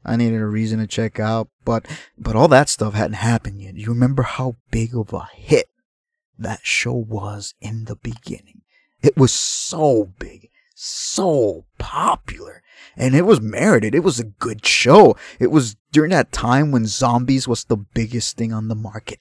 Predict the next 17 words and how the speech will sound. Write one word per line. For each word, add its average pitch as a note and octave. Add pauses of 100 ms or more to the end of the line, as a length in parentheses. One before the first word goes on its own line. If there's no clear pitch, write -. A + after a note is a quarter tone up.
(100)
Everything B2
had G2+
zombies F#2+
in F#2
it. - (200)
I C3+
think G3
it G3+
was B2
those A2
zombie A2
romantic G#2+
flicks -
that -
killed G#2+
the G#2+
genre. G#2+